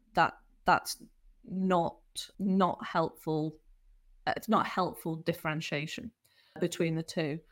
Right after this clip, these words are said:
So I think within the food grade, so for us, one of the, one of our considerations is how we can take a, a process which is standardized for biotech manufacturing and actually ensure that we bring in the appropriate food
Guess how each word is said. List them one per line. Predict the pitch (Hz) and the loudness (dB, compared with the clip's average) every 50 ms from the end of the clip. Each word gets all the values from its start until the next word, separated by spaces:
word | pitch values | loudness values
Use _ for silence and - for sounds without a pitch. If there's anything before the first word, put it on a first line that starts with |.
| _ _ | _ _
So | - - 233 208 196 190 196 190 - - - - _ _ _ _ - - _ _ _ _ _ _ _ _ _ _ _ _ _ _ _ _ _ _ - | 0 4 6 6 6 6 4 2 0 -2 -8 -18 _ _ _ _ -20 -20 _ _ _ _ _ _ _ _ _ _ _ _ _ _ _ _ _ _ 0
I | 196 196 202 208 208 208 214 208 208 - - - _ _ _ - _ _ _ - - - - - | 4 4 6 6 6 6 4 4 2 0 -2 -8 _ _ _ -20 _ _ _ -20 -20 -14 0 4
think | 233 220 202 - - - - - | 4 4 4 2 -2 -6 -4 0
within | 190 185 185 196 185 180 180 180 | 2 2 2 2 0 0 0 0
the | 180 180 180 - - | -2 -4 -6 -6 -2
food | - 233 226 226 220 220 220 - | 2 2 4 4 2 0 -2 -2
grade, | - 170 151 143 131 135 151 185 202 196 | 0 2 2 4 4 4 4 2 2 0
so | - - 170 160 | 0 0 0 0
for | 156 - - 190 190 185 | 0 -2 0 0 2 2
us, | 165 151 147 156 - | 2 2 0 -2 0
one | 180 175 | 0 0
of | 170 165 170 | 0 0 0
the, | 175 170 170 165 - | 2 2 2 2 2
one | 180 180 170 | 0 0 2
of | 165 | 2
our | 170 160 | 2 2
considerations | 165 - - 175 - 180 165 175 170 165 170 170 165 - - 156 160 165 - | 2 0 -4 -4 -2 -2 -2 0 0 0 0 0 -2 -4 -4 -4 -4 -2 -4
is | 165 165 | -4 -4
how | - - 185 175 175 | 0 0 2 2 2
we | 170 170 165 | 2 0 -2
can | 170 - 170 165 | -2 -2 -2 -2
take | 165 - 185 175 175 - - - _ | 0 2 2 2 0 -2 -8 -8 _
a, | 165 165 - - | -4 -4 -2 -2
a | - 160 | -4 -6
process | - - - 202 180 180 170 - 170 170 - - | -6 0 2 2 2 4 2 0 -2 -4 -2 -4
which | 156 - - - - | -6 -6 -4 -4 -4
is | 160 160 - - - | -4 -4 -6 -8 -8
standardized | - - - 196 190 180 180 - 180 170 160 165 165 - - - | -6 0 2 2 2 4 2 2 2 2 2 0 0 -4 -8 -6
for | - 156 160 160 160 160 - - | -4 -2 -2 -2 -6 -8 -2 0
biotech | 180 180 175 170 170 - - - | 2 4 4 2 0 -4 -6 -4
manufacturing | - 160 156 156 - - - - - - - - - 170 165 - _ _ - _ _ _ _ - _ _ _ - | -2 -2 -2 -2 -4 -6 -8 -8 -8 -8 -6 -6 -6 -6 -8 -12 _ _ -20 _ _ _ _ -20 _ _ _ 2
and | 190 185 | 4 6
actually | 180 180 - - - - 170 170 | 6 6 4 2 0 0 0 0
ensure | 170 165 - - 185 175 165 | 0 -2 0 0 2 2 2
that | 135 - | 2 0
we | 165 | -4
bring | 170 165 175 170 165 160 165 | -2 0 0 2 2 2 2
in | 170 165 165 | 4 4 4
the | 160 160 | 4 2
appropriate | 156 156 - - 156 156 - 175 139 - - | 2 0 0 -2 -2 -2 -2 -4 -4 -4 -8
food | - - 180 165 160 160 160 160 | -4 0 2 4 4 4 2 0